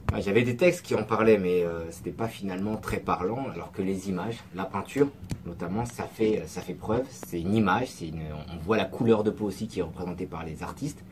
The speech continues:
et on voit que depuis, euh, là, ça, on va, on commence en mille quatre cent cinquante, au début de la Renaissance,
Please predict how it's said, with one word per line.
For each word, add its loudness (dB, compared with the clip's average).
et 0
on 2
voit 2
que -2
depuis, 0
euh, -2
là, -2
ça, -8
on -10
va, -6
on -10
commence -6
en -6
mille -4
quatre -4
cent -6
cinquante, -6
au -8
début -6
de -2
la -2
Renaissance, -4